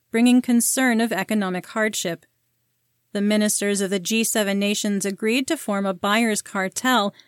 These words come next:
to cap the price of Russian oil sales. The ministers said, quote, "Today we confirm our joint political intention to finalize and implement a comprehensive prohibition of services which enable maritime transportation of Russian origin crude oil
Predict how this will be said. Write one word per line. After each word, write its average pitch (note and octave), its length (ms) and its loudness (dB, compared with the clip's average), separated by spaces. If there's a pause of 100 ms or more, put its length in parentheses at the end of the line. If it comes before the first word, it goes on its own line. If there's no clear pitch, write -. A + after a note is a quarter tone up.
(160)
to A3+ 100 -4
cap B3 300 0
the F4 100 -2
price G3 340 -2
of A#3 180 -2
Russian F#3+ 360 -2
oil A3+ 320 4
sales. E3+ 480 -2 (760)
The G#3+ 140 0
ministers G#3+ 540 2
said, G3 320 -2
quote, G3+ 340 -2 (380)
"Today A#3+ 400 4
we C#4 120 4
confirm G#3+ 560 2
our G3 160 2
joint A3 400 2
political G3+ 420 0
intention G3 640 0
to G3 180 -2
finalize B3+ 720 2
and G#3 260 0
implement A3 640 2
a A#3+ 80 -6
comprehensive A#3+ 840 0
prohibition G3 580 -2
of F3+ 120 -4
services A3 680 0 (360)
which A3 200 -4
enable G#3 400 0
maritime B3+ 560 2
transportation G#3+ 800 -2
of F#3 140 -6
Russian G#3 380 0
origin G3 440 -2
crude D4 320 0
oil G#3 280 2